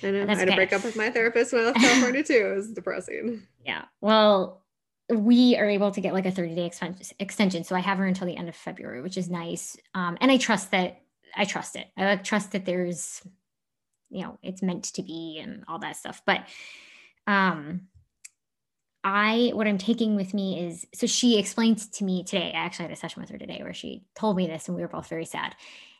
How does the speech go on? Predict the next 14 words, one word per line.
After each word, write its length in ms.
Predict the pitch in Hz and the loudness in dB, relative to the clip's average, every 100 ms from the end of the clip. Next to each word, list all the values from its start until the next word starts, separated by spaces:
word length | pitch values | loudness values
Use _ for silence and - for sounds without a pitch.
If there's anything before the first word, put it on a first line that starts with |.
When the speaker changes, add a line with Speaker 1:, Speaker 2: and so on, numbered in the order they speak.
| _ | _
Speaker 2:
She 340 | - - - 196 | -14 -8 -4 -4
was 160 | 185 | -4
like, 240 | 170 156 - | -6 -8 -6
"Our 100 | 196 | -6
first 260 | 190 208 196 | -4 -4 -2
session 240 | 190 190 | -4 -2
was 120 | 180 160 | -4 -6
in 160 | 151 - | -12 -2
August." 600 | 190 190 - - - - | 4 4 2 -8 -12 -10
And 120 | - 190 | -6 -4
I 80 | |
was 120 | 180 180 | -4 -6
like, 180 | - - _ | -10 -12 _
"Whoa, 680 | 247 226 208 190 - - 208 | -8 -6 -8 -10 -14 -20 -20